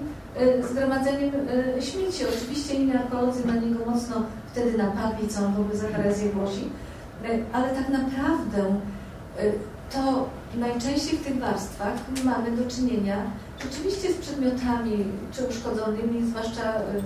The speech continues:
tak, w tym, w tych kontekstach, e, osadniczych, czyli coś, co ludzie już jakby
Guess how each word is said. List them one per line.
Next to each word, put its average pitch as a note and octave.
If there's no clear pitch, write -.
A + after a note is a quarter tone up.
tak, G#3+
w -
tym, A3
w -
tych A#3
kontekstach, G#3
e, -
osadniczych, A#3
czyli A#3
coś, F#4
co F4
ludzie D4+
już C#4
jakby C4+